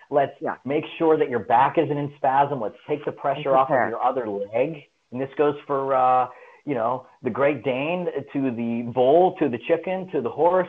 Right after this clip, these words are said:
Speaker 1: to the cat, you know, to the chihuahua,
Speaker 2: And that's
Speaker 1: to the grandma,
Speaker 2: that's
Speaker 1: you
Speaker 2: the
Speaker 1: know,
Speaker 2: part
Speaker 1: to
Speaker 2: that
Speaker 1: the
Speaker 2: I think is, is so funny, because they'll rush into surgery,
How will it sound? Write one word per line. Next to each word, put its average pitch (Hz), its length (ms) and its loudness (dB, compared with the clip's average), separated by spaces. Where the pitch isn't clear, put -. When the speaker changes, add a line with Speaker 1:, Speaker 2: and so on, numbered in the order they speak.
Speaker 1:
to 143 80 -2
the 123 80 -8
cat, 143 420 -4
you 139 80 -12
know, 139 100 -8
to 147 120 -8
the 147 100 -6
chihuahua, 160 500 -2
Speaker 2:
And 233 120 2
that's 254 140 2
Speaker 1:
to 175 80 -6
the 170 220 -6
grandma, 175 540 -6
Speaker 2:
that's 240 260 4
Speaker 1:
you 233 60 -12
Speaker 2:
the - 80 0
Speaker 1:
know, 185 80 -2
Speaker 2:
part 196 140 4
Speaker 1:
to 180 60 -4
Speaker 2:
that - 60 4
Speaker 1:
the 240 60 6
Speaker 2:
I 233 80 4
think 240 240 -4
is, 233 120 2
is 202 160 2
so 240 280 2
funny, 220 400 0
because 180 420 0
they'll 180 200 4
rush 262 280 4
into 214 260 -2
surgery, 175 560 0